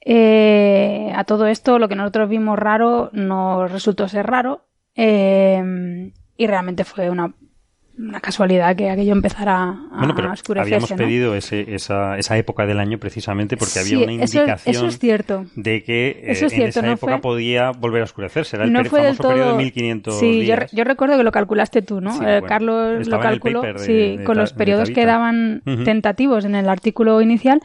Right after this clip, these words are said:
Speaker 2: Ujú.
Speaker 1: que igual en mayo, no, era como en abril, de hecho,
Speaker 2: Sí.
Speaker 1: no sé, era una época, y la pusimos, la pedimos esa época por si acaso caía la, de esto, que, que teníamos eventos.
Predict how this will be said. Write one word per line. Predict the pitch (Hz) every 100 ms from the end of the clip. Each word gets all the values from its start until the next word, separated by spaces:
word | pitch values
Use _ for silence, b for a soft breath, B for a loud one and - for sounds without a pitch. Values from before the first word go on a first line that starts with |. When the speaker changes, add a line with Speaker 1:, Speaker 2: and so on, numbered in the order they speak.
| -
Speaker 2:
Ujú. | 117 110
Speaker 1:
que | 214 202 196
igual | 196 196 214
en | 226
mayo, | 226 240 247 330 -
no, | -
era | 240 311
como | 349 339
en | 277
abril, | 202 214 220 185 185
de | 196
hecho, | 196 - 196
Speaker 2:
Sí. | 202 -
Speaker 1:
no | - 269
sé, | 277 214 190 B B B
era | 247
una | 285 302
época, | 311 330 330 330 - -
y | - 220
la | 208
pusimos, | 196 214 247 262
la | 254
pedimos | 214 202 240 247
esa | 240 240
época | 240 294 262
por | 202 196
si |
acaso | 190 196 233
caía | 240 226 220 214
la, | 214 208 214 208 208 208
de | 208 262
esto, | - 277
que, | 208 185 -
que | -
teníamos | - 202 220 226 214 -
eventos. | 208 208 202 180